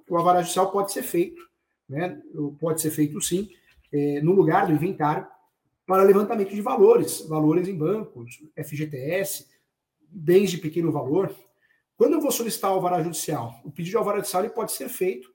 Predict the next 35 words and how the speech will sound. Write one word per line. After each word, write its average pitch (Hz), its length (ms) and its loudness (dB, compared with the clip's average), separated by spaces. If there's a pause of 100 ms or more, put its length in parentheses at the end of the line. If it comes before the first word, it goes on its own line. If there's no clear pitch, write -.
pelo 160 140 -4
interessado 165 560 -6 (800)
e 180 40 -6
levantar 156 400 0
valores 160 640 -2 (340)
depositados 151 640 -2
em 147 60 -4
contas 143 300 -8
bancárias, 156 600 -4
em 147 80 -2
nome 147 260 -2
da 143 140 -4
pessoa 143 320 -6
já 143 100 -6
falecida. 196 540 -4 (480)
É, 147 260 0
não 170 120 0
pode 165 180 -2
ter 175 60 -2
litígios, 175 420 -4
tem 156 160 0
outros 151 260 2
herdeiros, 156 540 -2
né? - 80 -14 (360)
E, 156 140 -8
de 139 120 -6
modo 156 180 -4
geral, 185 320 0
o 190 40 -2
requerimento 165 640 -4 (360)
ele 165 100 -2
é 156 40 -2
feito 151 320 -4
pela 151 160 -2
viúva 202 460 -2